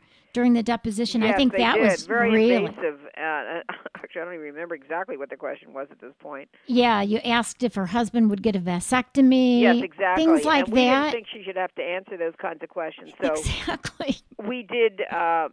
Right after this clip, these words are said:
Speaker 1: All sorts of
Speaker 2: we
Speaker 1: sexual
Speaker 2: did appeal
Speaker 1: questions.
Speaker 2: on that issue, and we were successful on that as well.
Speaker 1: Yes. So you protected her right to privacy.
Speaker 2: Exactly.
Speaker 1: That was terrific. Isn't it true, though, really, when you do file a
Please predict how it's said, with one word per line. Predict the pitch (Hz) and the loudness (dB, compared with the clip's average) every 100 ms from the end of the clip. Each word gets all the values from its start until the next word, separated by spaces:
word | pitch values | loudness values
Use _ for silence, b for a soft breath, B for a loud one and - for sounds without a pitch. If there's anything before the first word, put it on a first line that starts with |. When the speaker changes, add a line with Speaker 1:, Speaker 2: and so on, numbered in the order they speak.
| - | -2
Speaker 1:
All | 320 | -2
sorts | 370 453 320 | 0 -2 -2
of | 233 | 0
Speaker 2:
we | |
Speaker 1:
sexual | 269 285 285 254 | 2 6 6 6
Speaker 2:
did | - | 6
appeal | 269 | 4
Speaker 1:
questions. | 247 | 4
Speaker 2:
on | 226 | 2
that | 220 208 | 2 0
issue, | 214 - 220 | 0 -4 -8
and | |
we | 202 | -8
were | 202 196 | -10 -12
successful | 202 202 202 - 202 | -10 -6 -6 -6 -10
on | 196 | -6
that | 196 196 | -4 -4
as | 202 | -6
well. | 208 233 - 254 | -8 -8 -8 -2
Speaker 1:
Yes. | 302 277 - - - | 0 0 -6 -12 -10
So | - | -4
you | 269 254 | 0 0
protected | - 269 294 277 302 | -2 -6 -4 -4 -4
her | 247 262 | -2 0
right | 240 240 | 0 -2
to | 262 | -2
privacy. | - 269 359 - 185 160 | 0 0 0 -4 -4 -6
Speaker 2:
Exactly. | - 190 170 - 127 - _ - | -4 -2 -2 -6 -14 -16 _ -2
Speaker 1:
That | 226 214 | 0 0
was | 247 214 - | 0 -2 -6
terrific. | - 208 240 277 220 - - _ _ _ _ _ _ _ _ _ - - - | -4 0 0 -2 -8 -10 -18 _ _ _ _ _ _ _ _ _ -16 -16 -4
Isn't | 339 403 392 | -2 0 -2
it | 285 | -4
true, | - 294 | -4 0
though, | 285 277 277 247 | 2 2 0 2
really, | 254 262 | 2 2
when | 220 226 | 2 4
you | 214 | 4
do | 185 240 | 4 0
file | - 233 220 214 220 226 | 2 2 2 0 -2 -2
a | 196 | -4